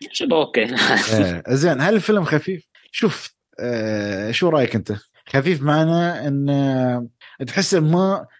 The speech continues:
Speaker 2: تعرف في أفلام من نوعية أفلام إنك تشوف الوقت، تحس يلا متى بيخلص الفيلم، تحوم كبدك، يعني، عشان تخ-، يخلص الفيلم. فشو تحس الفيلم؟
Speaker 1: آه، سو-، آه، الفيلم هذا شفته الوقت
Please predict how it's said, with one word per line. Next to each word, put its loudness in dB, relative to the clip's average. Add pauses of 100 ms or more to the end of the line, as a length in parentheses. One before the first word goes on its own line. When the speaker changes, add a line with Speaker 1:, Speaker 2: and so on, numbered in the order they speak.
(160)
Speaker 2:
تعرف 0
في 0
أفلام 0
من -4
نوعية 2
أفلام -4
إنك -4 (320)
تشوف 2
الوقت، 2 (120)
تحس 0
يلا 4
متى 2
بيخلص 0
الفيلم، -2 (300)
تحوم 2
كبدك، 0
يعني، 0
عشان -2
تخ-، -6
يخلص 0
الفيلم. -6 (480)
فشو 4
تحس 0
الفيلم؟ 4
Speaker 1:
آه، 4
سو-، 2
آه، 0 (260)
الفيلم 2
هذا 4
شفته -2
الوقت 0